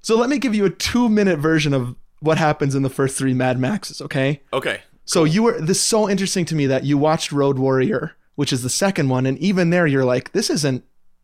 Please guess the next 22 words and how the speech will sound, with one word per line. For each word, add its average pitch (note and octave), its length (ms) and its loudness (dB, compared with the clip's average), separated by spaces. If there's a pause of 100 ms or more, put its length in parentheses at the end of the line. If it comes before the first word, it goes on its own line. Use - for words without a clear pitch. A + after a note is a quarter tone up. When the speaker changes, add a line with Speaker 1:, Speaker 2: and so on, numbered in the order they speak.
(320)
Speaker 1:
as C#3 380 2
desolate B2+ 680 -2 (160)
as B2+ 640 -2
Fury C3+ 360 0
Road," - 420 -2 (140)
right? E3 340 -2 (640)
Um, C3+ 240 0
Speaker 2:
Yeah. A2+ 160 -4 (220)
To-, - 220 -10
there, C3+ 280 -6
yeah, A2+ 280 -6 (480)
there A2+ 220 -6
isn't, A#2 380 -8
like, G#2 240 -6
an A2 100 -8
entire G2+ 680 -6 (300)
society G#2+ 600 -4
built G#2+ 360 -4
on, G2+ 140 -6
like, F#2+ 180 -8
a G2 60 -6
mountain. G2 840 -8